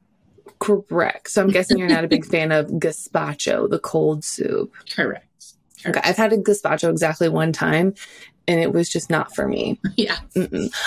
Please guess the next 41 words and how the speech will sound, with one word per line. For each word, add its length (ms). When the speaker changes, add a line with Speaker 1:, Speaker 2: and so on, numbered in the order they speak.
Speaker 1:
I'm 80
Speaker 2:
No. 60
Speaker 1:
also 200
not 160
a 40
big 180
soup 280
person 320
in 160
general. 640
So, 460
um, 420
it's, 220
it 80
was 240
just 160
very 220
unsettling. 840
Like, 240
I 60
Speaker 2:
Yeah. 60
Speaker 1:
just 180
don't 320
get 180
it. 120
Like, 200
why 520
do 100
you 240
eat 180
it 220
with 180
a 80
spoon? 520
It 120
just 180
feels 240
weird 300
that 120
you're, 120
like, 240